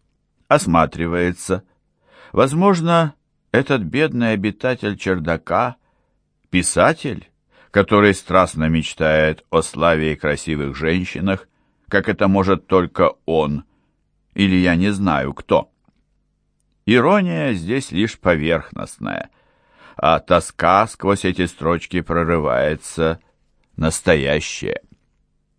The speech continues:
Ему нужно уехать. Он не хочет больше быть городским сумасшедшим там,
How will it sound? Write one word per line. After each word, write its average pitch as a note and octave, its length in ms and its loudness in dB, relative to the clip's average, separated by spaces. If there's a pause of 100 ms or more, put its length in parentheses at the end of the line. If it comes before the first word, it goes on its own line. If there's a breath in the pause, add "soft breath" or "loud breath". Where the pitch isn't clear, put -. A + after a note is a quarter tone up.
(180)
Ему G#2 440 6
нужно A#2+ 480 4
уехать. E2+ 840 -2 (640 loud breath)
Он G2+ 220 6
не G#2+ 100 6
хочет G#2+ 420 2
больше E2 440 -2
быть D#2+ 300 -4 (120)
городским F2 540 2
сумасшедшим D#2 840 -2
там, E2+ 440 0